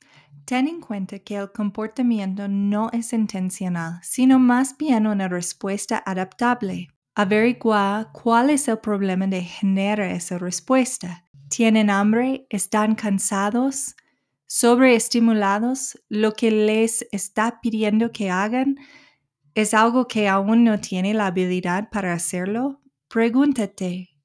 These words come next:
¿qué pasa antes de la crisis? Cuatro,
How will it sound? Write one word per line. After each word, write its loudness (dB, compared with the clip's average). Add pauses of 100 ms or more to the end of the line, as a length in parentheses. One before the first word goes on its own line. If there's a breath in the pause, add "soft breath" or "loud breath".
(380)
¿qué 0
pasa -2
antes 2
de -2
la -4
crisis? -8 (220)
Cuatro, -4